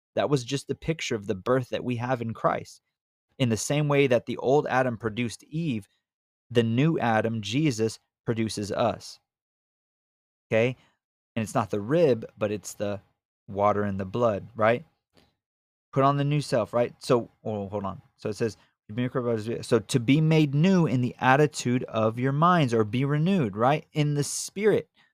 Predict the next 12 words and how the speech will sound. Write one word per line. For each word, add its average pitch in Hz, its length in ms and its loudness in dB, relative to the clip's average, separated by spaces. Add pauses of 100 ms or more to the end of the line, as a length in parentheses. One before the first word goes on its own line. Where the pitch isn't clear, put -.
(380)
some 127 200 2
versions 113 440 2
say. - 260 -4 (280)
And 131 220 2
this 160 260 2
word 160 340 2
for 131 160 -4
spirit, 147 720 0 (360)
right? 135 200 2
Ruach 160 520 2
is, 117 420 -2
uh, - 80 -6